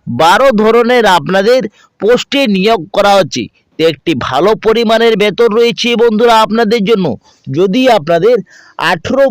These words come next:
বয়স হয়ে থাকে, তাহলে এখানে আবেদন করতে পারছেন। আপনাদের জন্য একটি দারুণ চাকরি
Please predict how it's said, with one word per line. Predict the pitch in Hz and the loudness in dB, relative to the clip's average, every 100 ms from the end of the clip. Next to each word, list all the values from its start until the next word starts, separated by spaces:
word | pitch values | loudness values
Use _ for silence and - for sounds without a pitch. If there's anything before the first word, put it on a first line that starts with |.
| 175 | 0
বয়স | 190 208 - 165 | 0 0 -2 -4
হয়ে | 180 170 | -2 -2
থাকে, | 202 - 247 208 _ _ - | -2 -2 -2 -2 _ _ -4
তাহলে | 175 185 170 208 226 226 180 | -2 0 0 0 0 -2 -4
এখানে | 180 196 202 220 - 139 | -4 -2 -2 -4 -6 -6
আবেদন | 143 160 202 214 202 190 | -2 -2 0 -2 -2 -2
করতে | 208 156 220 208 | -2 -2 -4 0
পারছেন। | 202 - - 226 196 107 _ _ - - - 127 | -2 -2 -2 0 0 -2 _ _ -20 -18 -8 -4
আপনাদের | 139 139 139 143 139 | -2 -2 -2 -2 -2
জন্য | 156 156 156 | -2 0 -2
একটি | - 160 139 | -4 -4 0
দারুণ | 143 151 170 202 175 208 | 2 2 0 -2 -2 -2
চাকরি | 196 208 | -2 -2